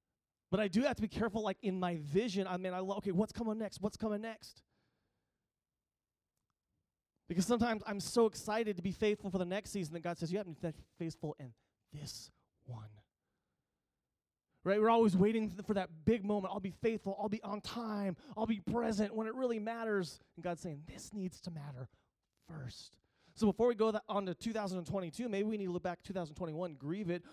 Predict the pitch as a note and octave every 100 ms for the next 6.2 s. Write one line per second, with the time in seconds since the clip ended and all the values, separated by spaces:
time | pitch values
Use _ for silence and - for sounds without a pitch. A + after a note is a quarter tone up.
0 | - F3+ F#3+ D3 F3 G3 G#3 F3+ D#3+ D#3
1 | G3 - _ _ _ _ _ _ _ _
2 | E3 F#3 F3+ - G#3+ G#3+ - _ _ E3+
3 | F#3+ E3 C#3 D3+ F#3 F3 D#3+ - _ -
4 | D3+ C#3+ C3+ C3+ - _ _ _ _ _
5 | D#3+ C#3+ A#2+ A2+ A2 - - _ _ -
6 | - -